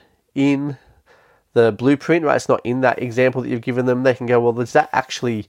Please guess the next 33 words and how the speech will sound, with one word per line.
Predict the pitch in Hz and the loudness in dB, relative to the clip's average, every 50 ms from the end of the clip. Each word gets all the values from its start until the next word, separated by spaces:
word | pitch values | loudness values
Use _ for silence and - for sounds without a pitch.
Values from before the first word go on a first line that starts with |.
| _ _ _ _ _ _ _ _ - | _ _ _ _ _ _ _ _ -6
is | - | -2
that | 151 - | 0 0
actually | - 139 - - 139 120 | 0 0 -2 -4 -4 -4
important | 104 92 - - 135 147 143 104 101 107 - | -4 -4 0 0 2 2 0 -2 -6 -10 -12
for | - - - 113 107 107 104 | -10 -4 -2 0 2 2 2
this | 101 120 107 - - - | 0 -2 -6 -8 -6 -6
learning | 104 101 98 98 98 95 | -4 -4 -4 -4 -4 -6
that | 95 95 | -6 -6
they're | 98 98 | -6 -6
doing?" | 92 107 104 98 - - 98 _ _ _ _ _ _ _ _ _ _ _ _ _ _ _ _ _ _ - | -4 -4 -4 -4 -4 -8 -14 _ _ _ _ _ _ _ _ _ _ _ _ _ _ _ _ _ _ -2
Now, | - 127 - - - _ _ - | -2 -2 -2 -2 -8 _ _ 0
along | 143 143 151 180 214 214 | 2 4 6 4 4 4
with | 180 156 - | 2 2 2
this | 147 120 - | 0 -2 -4
building | _ - - 135 143 147 151 147 | _ 0 2 2 2 2 2 2
analogy | 143 139 135 135 139 139 131 143 143 143 | 2 4 4 4 4 2 0 -2 -4 -4
is | 127 110 | -4 -4
the | - 135 | -2 0
idea | 123 123 123 117 117 | 2 2 2 2 0
of | 110 - - _ - | -4 -4 -8 _ -8
providing | - 120 117 113 104 101 101 92 | -4 0 2 2 2 2 0 -2
scaffolds. | - - - - - - 117 117 117 - - 135 135 156 185 233 - - - - - - - - | -6 -10 -16 -10 -4 -2 -2 -2 -2 0 0 2 2 2 0 -4 -8 -14 -18 -18 -18 -18 -16 -14
And | - 123 110 | -12 -12 -12
scaffolds | - - - 151 - - - 180 175 170 - | -8 -4 -2 -2 -2 2 2 2 2 2 -2
are | - - | -8 -10
super | - - - - - 170 180 - - | -10 -12 -6 -2 0 0 2 2 0
important | 180 151 - - 139 127 127 127 120 | -4 -4 -2 -2 -2 -2 -2 -4 -4
for | - 135 | -4 -2
the | 123 110 | -2 -2
students | - - - 123 117 117 110 - _ _ - - _ _ _ _ _ | -4 -6 -6 -4 -4 -4 -6 -8 _ _ -20 -20 _ _ _ _ _
who | - 143 135 | 2 4 4
are | 123 | 4
struggling, | - - - - 131 135 123 113 92 92 92 | 2 0 0 0 2 2 2 -2 -4 -4 -8